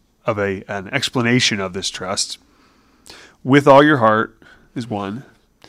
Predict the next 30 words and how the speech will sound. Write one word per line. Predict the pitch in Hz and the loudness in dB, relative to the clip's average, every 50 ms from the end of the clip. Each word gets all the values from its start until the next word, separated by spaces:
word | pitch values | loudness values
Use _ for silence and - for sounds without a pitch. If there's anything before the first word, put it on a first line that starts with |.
| - - _ _ _ | -20 -20 _ _ _
So | - - 104 101 101 | -14 -10 -10 -8 -8
trust | 101 - - 117 113 - | -8 -6 -4 -4 -4 -4
in | 123 113 | -4 -2
God | 107 107 107 113 | 0 0 0 0
entirely. | 120 110 - 110 101 98 98 98 98 104 113 131 _ _ _ _ - - - - - - - - - _ _ _ _ - 131 | -2 -2 0 0 0 0 0 -2 -4 -6 -8 -12 _ _ _ _ -20 -20 -20 -20 -20 -20 -20 -20 -20 _ _ _ _ -14 -4
Do | 107 131 135 | 0 4 4
not | 131 123 127 123 | 6 6 4 4
lean | 127 131 139 139 131 | 4 4 4 4 4
on | 131 123 120 | 2 2 2
your | 123 120 113 | 0 0 2
own | 123 127 135 139 135 | 2 2 4 4 2
understanding. | 135 135 131 139 - - - 117 107 104 104 107 107 110 127 147 143 - _ _ _ _ _ _ _ _ _ _ _ _ _ _ _ _ _ _ | 0 -2 -2 -4 -6 -4 -4 -4 -4 -4 -4 -6 -6 -8 -8 -10 -16 -20 _ _ _ _ _ _ _ _ _ _ _ _ _ _ _ _ _ _
Uh, | - - - _ _ _ _ - | -20 -20 -20 _ _ _ _ 2
that | 127 131 131 123 | 2 2 2 0
would | 113 110 | -4 -6
be | 110 120 113 113 110 110 | -4 -2 -2 -2 -2 -4
to | 110 - - 120 113 110 107 104 110 107 _ _ _ _ _ _ | -6 -6 -4 -4 -2 -2 -4 -6 -8 -12 _ _ _ _ _ _
trust | - - 139 127 - - | -4 -2 -2 -2 0 0
God, | - 107 113 113 110 113 110 - _ _ _ - - - _ _ _ _ _ _ _ - - - _ _ _ - | 0 2 4 4 2 0 -2 -8 _ _ _ -20 -20 -20 _ _ _ _ _ _ _ -14 -14 -14 _ _ _ -12
uh, | - 117 104 101 - - | -10 -8 -8 -8 -10 -10
exclusively. | 131 127 - - - - 170 165 165 - - 123 98 101 87 73 - - - - - - - - - - - - - - - - - - - 98 - - - - - | -6 -4 -2 -2 0 4 4 4 4 4 0 -2 -4 -8 -12 -14 -16 -18 -20 -20 -20 -20 -20 -20 -20 -20 -20 -20 -20 -20 -20 -20 -20 -20 -20 -20 -20 -20 -20 -20 -20
Uh, | - - - - - - - - - - - - 220 _ _ _ _ _ _ _ _ - 123 - - 113 - | -20 -18 -18 -20 -20 -20 -20 -20 -20 -20 -20 -20 _ _ _ _ _ _ _ _ _ -20 -20 -20 -20 -20 -14
not, | 127 123 113 117 - - | -6 -4 -2 -2 -2 -2
not | 127 127 123 123 | -2 -2 0 2
our | 120 117 120 | 2 2 0
own | 120 117 110 | 0 -2 -4
understanding, | 101 98 98 98 - 101 95 98 107 101 | -6 -8 -8 -10 -10 -10 -10 -10 -10 -10
but, | 104 - - _ | -12 -14 -12 _
but | - 104 - | -12 -10 -8
his. | - 123 104 98 95 104 - | -6 -6 -6 -4 -6 -6 -8